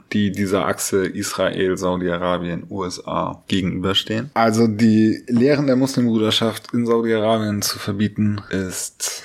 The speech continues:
ein weiteres Zeichen dafür, wie dort die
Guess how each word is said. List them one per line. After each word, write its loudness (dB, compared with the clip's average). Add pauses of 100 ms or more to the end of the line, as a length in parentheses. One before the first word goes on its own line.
ein -4
weiteres -2
Zeichen -4
dafür, -6
wie 2
dort 2
die -2